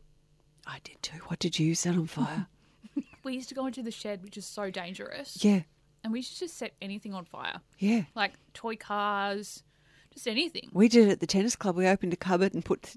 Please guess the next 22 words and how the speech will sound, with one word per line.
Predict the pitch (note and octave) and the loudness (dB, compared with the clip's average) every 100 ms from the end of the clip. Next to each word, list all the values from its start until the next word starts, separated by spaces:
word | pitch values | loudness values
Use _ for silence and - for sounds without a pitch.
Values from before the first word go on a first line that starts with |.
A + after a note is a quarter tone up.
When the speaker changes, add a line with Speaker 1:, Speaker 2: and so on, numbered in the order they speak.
| - | -2
Speaker 1:
like, | F3 - - - | -2 -4 -14 -6
g-, | - - | -4 -4
just | - F#3 - - - | -4 -2 -2 -6 -6
g-, | D3 - | -8 -6
g-, | F#3 E3+ | -6 -4
dry | F3+ F3 | -2 0
stuff | G3+ - F#3 | 0 -2 0
in | F#3 | 0
there | F3 D3+ | 0 0
and | D#3+ - | -2 -2
lit | F3 | 0
a | E3+ | 2
Speaker 2:
Hmm. | |
Speaker 1:
match. | F#3+ F#3 - - _ | 2 0 -6 -12 _
<gasps> | _ - | _ -8
Speaker 2:
I | A3 A#3 A3 G#3+ A#3 | -4 -4 -4 -2 -2
didn't | A#3+ A3 | -2 -4
see | - G#3 | -4 -2
a | F#3+ | -4
red | F3+ F3 E3+ | -6 -6 -6
man, | E3 E3 E3+ | -6 -8 -8
though. | D3+ | -10